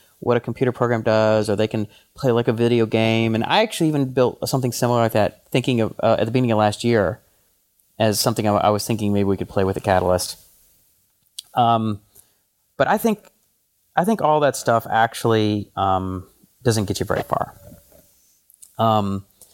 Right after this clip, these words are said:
because I think it's not, it's not, in the, at the end of the day, it's not really teaching you programming.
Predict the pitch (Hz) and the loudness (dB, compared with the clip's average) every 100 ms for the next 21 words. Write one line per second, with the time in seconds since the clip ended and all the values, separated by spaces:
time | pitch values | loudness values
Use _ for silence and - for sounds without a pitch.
0 | _ _ - 127 139 143 185 185 147 - | _ _ -4 0 0 0 0 0 -2 0
1 | 127 127 135 131 - - _ _ _ _ | 0 2 2 0 -8 -20 _ _ _ _
2 | _ _ _ _ _ _ - 170 175 147 | _ _ _ _ _ _ -6 0 0 2
3 | 156 - 151 151 175 190 160 131 127 139 | 2 2 0 2 2 2 2 2 2 0
4 | 120 123 113 120 - 107 - 95 - - | 2 2 0 -2 -4 -6 -2 -4 -4 -8
5 | 123 | -12